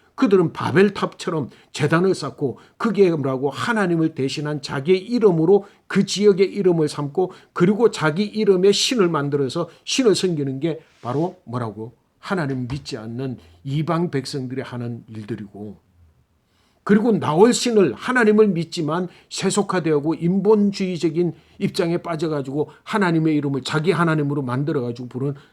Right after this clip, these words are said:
나올 신의 사람들도 똑같은 형태로 어느 지역에 맹주가 되면 그 맹주의 이름을 가지고 성을 쌓고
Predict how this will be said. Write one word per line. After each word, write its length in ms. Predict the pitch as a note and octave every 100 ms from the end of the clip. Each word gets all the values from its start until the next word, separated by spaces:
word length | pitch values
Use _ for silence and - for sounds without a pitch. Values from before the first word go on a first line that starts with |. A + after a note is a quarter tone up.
| _
나올 360 | - B2+ F3+ G#3
신의 460 | - A3 G3 G3
사람들도 800 | - D#3 D3+ D3 C#3+ C3+ G3 G3+ _ _ _ _ _ -
똑같은 500 | - F#3 - G#3+ F#3
형태로 640 | F3 E3+ D#3 E3 A2+ - _ _
어느 260 | C3 D3+ F3
지역에 600 | - C#3 B2 B2 F3+ G3+ _ _
맹주가 580 | A#2 C#3 D#3+ D#3+ C#3+ B2
되면 360 | A#2 B2+ D#3 E3+ _
그 140 | - F3+
맹주의 520 | D3 C#3+ E3+ D3+ D#3
이름을 480 | E3 F3+ D#3+ C#3+ C#3
가지고 360 | A#2 A2 B2
성을 340 | D3 - F3+ F3+
쌓고 520 | - C#3 - F#3